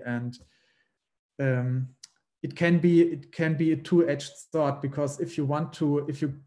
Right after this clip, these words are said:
go to Germany and say, "I want to, to also learn, uh, the German language very, very, um, uh, uh, very intensely, and, uh, want to, to, to improve my German very much," um,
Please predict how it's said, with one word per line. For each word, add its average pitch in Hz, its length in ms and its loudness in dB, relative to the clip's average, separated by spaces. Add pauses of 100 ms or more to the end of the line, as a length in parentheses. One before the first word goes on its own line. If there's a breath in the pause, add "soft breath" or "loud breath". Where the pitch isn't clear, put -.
(120)
go 170 140 4
to 175 100 0
Germany 160 380 0
and 143 120 -4
say, 143 220 0
"I - 20 2 (120)
want 147 200 -4
to, 143 400 -2 (460 loud breath)
to 139 440 2 (440 loud breath)
also 156 320 2
learn, 151 540 0 (100)
uh, 139 160 -6
the 143 160 -2
German 147 360 0
language 143 500 2
very, 135 300 2
very, 135 600 0 (160)
um, 131 360 -2 (260)
uh, 123 160 -4 (680)
uh, 131 160 -6 (120)
very 139 240 -2 (340)
intensely, 147 540 -6 (400 loud breath)
and, 139 340 -4
uh, 135 240 -4 (100)
want 139 260 -6
to, 143 320 -2
to, 139 420 -4
to 143 240 -4
improve 165 360 0
my 135 120 -2
German 143 420 0
very 131 180 0
much," 131 340 -6 (500 soft breath)
um, 135 420 -2